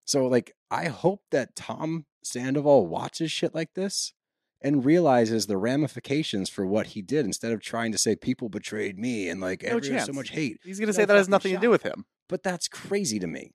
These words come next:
Speaker 1: Like, you, how could you not watch all of these people talking about their emotions, thoughts, and feelings right now in your wake?
Speaker 2: Because he doesn't care about them.
Speaker 1: Yeah, I
Speaker 2: He
Speaker 1: know.
Speaker 2: only cares about himself.
Speaker 1: It's just, it's crazy. I, I'll never get it. And that, that's probably a good thing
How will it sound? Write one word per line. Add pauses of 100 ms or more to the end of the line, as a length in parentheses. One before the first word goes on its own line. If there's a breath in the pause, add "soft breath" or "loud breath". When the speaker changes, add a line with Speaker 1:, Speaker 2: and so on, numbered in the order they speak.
(160)
Speaker 1:
Like,
you, (160)
how
could
you
not
watch
all
of
these
people
talking
about
their
emotions,
thoughts,
and
feelings
right
now
in
your
wake? (100)
Speaker 2:
Because
he
doesn't
care
about
them. (180)
Speaker 1:
Yeah,
I
Speaker 2:
He
Speaker 1:
know.
Speaker 2:
only
cares
about
himself.
Speaker 1:
It's
just,
it's
crazy.
I, (100)
I'll
never
get
it.
And
that,
that's
probably
a
good
thing